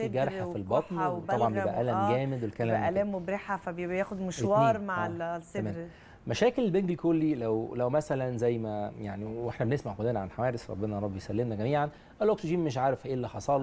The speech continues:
Speaker 2: له،
Speaker 1: آه.
Speaker 2: البتاع فك من الزور، يعني حاجات كده معينة.
Speaker 1: آه، الحوادث
Speaker 2: الأكسجين
Speaker 1: اللي
Speaker 2: ممكن
Speaker 1: بتحصل.
Speaker 2: ما يوصلش،
Speaker 1: آه.
Speaker 2: فيعمل لنا مشاكل تانية. طيب، آه، في البنج الكلي عبال ما نفوق منه والريكفري بتاعتنا ده بيكون، آم،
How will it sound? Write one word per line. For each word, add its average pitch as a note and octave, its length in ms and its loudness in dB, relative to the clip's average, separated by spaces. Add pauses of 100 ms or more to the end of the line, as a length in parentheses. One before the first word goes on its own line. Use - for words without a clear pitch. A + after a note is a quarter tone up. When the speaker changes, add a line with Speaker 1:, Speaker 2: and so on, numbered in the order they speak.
Speaker 2:
له، C3 60 0
Speaker 1:
آه. C3 220 0
Speaker 2:
البتاع A2+ 800 0
فك A#2 200 -4 (100)
من G#2 140 -6
الزور، B2+ 440 0
يعني A2 240 -4
حاجات D3 300 0
كده D#3 180 0
معينة. B2 500 0
Speaker 1:
آه، - 20 -2
الحوادث G3 400 0
Speaker 2:
الأكسجين D3 320 2
Speaker 1:
اللي C3 120 -2
Speaker 2:
ممكن C#3 80 -4
Speaker 1:
بتحصل. B2 200 -2
Speaker 2:
ما A#2+ 60 0
يوصلش، C#3+ 460 0
Speaker 1:
آه. B2 40 -10
Speaker 2:
فيعمل A2 420 -4
لنا A2+ 220 -2
مشاكل A2+ 420 -2
تانية. D#3 340 0 (440)
طيب، G2+ 160 -2 (160)
آه، B2+ 100 -2
في - 100 -4
البنج F3 320 2
الكلي E3+ 320 2
عبال D3+ 260 2
ما E3+ 60 2
نفوق F3 260 -2
منه B2 280 -4 (160)
والريكفري C#3 480 2
بتاعتنا A#2+ 360 -4
ده B2 140 0 (380)
بيكون، F#3 460 2 (120)
آم، A#2+ 340 2